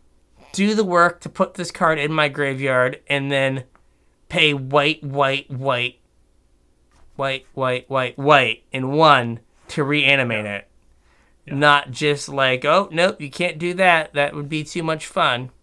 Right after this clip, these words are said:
Speaker 2: Yeah. Um, is this something, what, what else casts? Does the ulti-, the ultimatum doesn't cast, right?
Speaker 1: Which ultimatum?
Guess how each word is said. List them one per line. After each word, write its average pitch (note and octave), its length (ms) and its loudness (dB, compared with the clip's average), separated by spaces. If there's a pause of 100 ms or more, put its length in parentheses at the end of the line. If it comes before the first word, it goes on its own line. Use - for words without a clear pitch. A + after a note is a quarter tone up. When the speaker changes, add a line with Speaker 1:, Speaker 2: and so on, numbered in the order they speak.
(1160)
Speaker 2:
Yeah. A#2+ 180 -16 (1600)
Um, C3 760 -6 (180)
is C3 140 -10
this E3 160 0
something, D3 720 -6 (880)
what, C#3 220 -4 (180)
what C#3 160 -6
else C#3 240 -4
casts? - 800 -10 (1500)
Does C3 1120 -6 (800)
the C#3 80 -2
ulti-, C#3+ 340 -2
the C#3 120 -2
ultimatum C3 440 -4
doesn't B2 320 -10
cast, B2+ 400 -6
right? C3 240 -6 (920)
Speaker 1:
Which B2 180 -8
ultimatum? G#2 560 -10